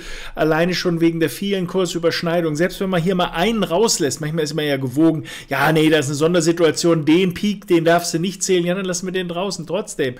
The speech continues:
dauernd hoch, runter mit vielen, vielen Überschneidungen das Ganze hier. Auch hier gegen Ende wieder, der hier und der, die überlappen.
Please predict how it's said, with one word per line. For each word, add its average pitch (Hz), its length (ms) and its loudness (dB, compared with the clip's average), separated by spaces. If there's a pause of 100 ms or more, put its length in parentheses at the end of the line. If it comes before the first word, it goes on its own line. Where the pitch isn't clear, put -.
(340)
dauernd 165 480 0
hoch, 208 260 -2
runter 196 240 2
mit 151 140 -4
vielen, 220 440 -4
vielen 208 380 -2
Überschneidungen 175 840 -2
das 147 160 -2
Ganze 147 320 -6
hier. 160 320 0 (400)
Auch - 160 -2
hier 220 240 0
gegen 190 240 -4
Ende 226 340 -2
wieder, 143 220 0
der 180 300 0
hier 170 260 0
und 165 160 -6
der, 202 240 0
die 165 100 -4
überlappen. 170 640 -2